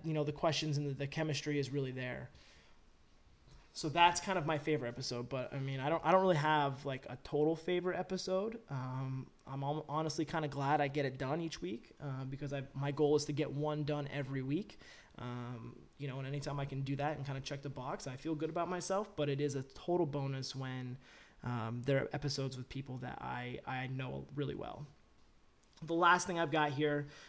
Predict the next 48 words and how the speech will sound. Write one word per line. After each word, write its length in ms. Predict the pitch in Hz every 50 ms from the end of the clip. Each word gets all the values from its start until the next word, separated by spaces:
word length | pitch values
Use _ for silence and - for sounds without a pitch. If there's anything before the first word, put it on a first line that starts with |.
| - - -
um, 960 | - 147 147 147 147 143 139 139 139 139 135 131 127 127 123 123 117 - - -
no 140 | - 190 208
speed 300 | 214 214 - 190 190 190
round 200 | 165 156 143 139
in 60 | 131 131
this 140 | 131 -
episode, 440 | - 135 135 139 131 - 143 135 127
really 200 | 139 156 165 165
disappointed. 540 | 147 151 139 139 139 - 139 139 131 131 135
Couldn't 200 | - 175 175 185
speed 280 | - - - 170 165 147
round 160 | 151 143 143
myself, 480 | 135 127 123 - 131 123 123 - - - -
but, 300 | - 135 127 - - -
uh, 160 | 131 120 127 127 120
the 80 | 147
last 260 | 151 170 170 170 165 -
thing 100 | 180 170
I've 140 | 156 147
got 200 | 139 151 143 139
here 340 | 139 131 147 143 135 135 135 - - - - - - -
is, 100 | 139 139
how 260 | - - 185 202 220
has 160 | 226 240 233
the 120 | 233 226
three 320 | 214 214 - 170 185 185 180
things 360 | 180 - 170 165 165 160 139
helped 400 | - - - 156 151 139 - -
you? 220 | 143 143 135 123
And, 100 | 123 - - -
and 240 | 170 170 170 160
this 180 | 143 208 226 -
is 120 | 277 233
something 260 | - 214 185 160 175 165
I've 100 | 156 139
heard 280 | 165 165 156 147 139 - - - - -
Fury 380 | - - - - 190 196 190 185
talk 260 | - 175 156 151 143
about. 380 | 165 139 156 147 143 143 139 -
Uh, 240 | 143 143 139 139 135
he 160 | 135 131 185
did 160 | 180 185 180
a 60 | 175 165
year 260 | 160 156 165 160 160
reflection 580 | 151 151 143 - 156 165 160 147 - - 147
podcast 560 | 131 147 151 143 139 - 156 147 143 143 143 -
for 200 | - 156 151 147
the, 160 | 139 139